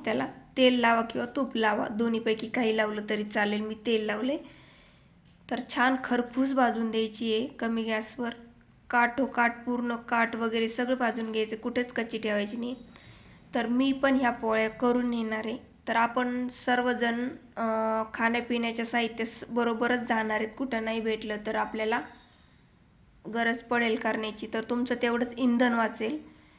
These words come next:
तर त्या उद्देशाने मी ही पोळी केलेली आहे आणि करायला पण सोप्या येतात, घरगुती साहित्यामध्ये होते, असं नाही की काही विकत आणायची गरज आहे.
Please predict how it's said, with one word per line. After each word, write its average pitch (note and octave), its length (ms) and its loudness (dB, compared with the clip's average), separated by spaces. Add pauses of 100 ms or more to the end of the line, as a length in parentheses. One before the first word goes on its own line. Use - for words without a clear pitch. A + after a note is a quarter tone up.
(360)
तर C4 100 -2 (160)
त्या C4 280 10 (100)
उद्देशाने A#3+ 460 0
मी A#3+ 140 0
ही B3+ 300 0 (340)
पोळी A#3+ 240 2
केलेली A3+ 520 0
आहे C4+ 120 -4 (300)
आणि A3+ 180 -2
करायला A#3 420 2
पण A#3+ 200 -2
सोप्या A#3 460 0
येतात, A3+ 300 -2 (480)
घरगुती A3+ 420 -2
साहित्यामध्ये A3+ 680 0
होते, A3 200 0
असं G#3+ 280 0
नाही A3 120 -2
की A3 120 -6
काही A3 240 0
विकत A3 320 -4
आणायची G#3+ 340 -4
गरज G#3+ 360 0
आहे. C4 100 -2